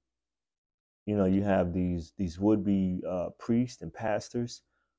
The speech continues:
who, who have taken advantage of, you know, the poor. You know, they're, they're, they're, they've taken the, the money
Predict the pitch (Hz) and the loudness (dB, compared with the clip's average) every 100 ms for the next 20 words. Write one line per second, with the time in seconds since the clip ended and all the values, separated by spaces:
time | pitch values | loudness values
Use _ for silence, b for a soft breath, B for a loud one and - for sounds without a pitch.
0 | _ 107 101 92 87 82 - _ _ _ | _ 2 4 4 0 -4 -10 _ _ _
1 | _ 110 98 87 104 107 104 87 85 95 | _ -4 -4 -2 0 0 0 0 2 2
2 | 98 92 90 85 85 85 85 - - 90 | 2 2 2 2 2 0 -6 -14 -12 -8
3 | 82 - - 104 107 120 _ _ _ _ | -8 -12 -2 0 0 -2 _ _ _ _
4 | _ _ - 95 92 95 95 90 87 90 | _ _ -8 -2 0 0 0 0 2 0
5 | 87 - - 95 95 92 87 87 _ 98 | 0 -6 -14 -10 -4 -4 -4 -8 _ -6
6 | 98 - 101 104 98 90 87 _ 92 92 | -6 -2 -2 -2 -4 -6 -8 _ -14 -4
7 | 95 85 90 90 101 107 113 | -2 -2 0 2 2 2 -6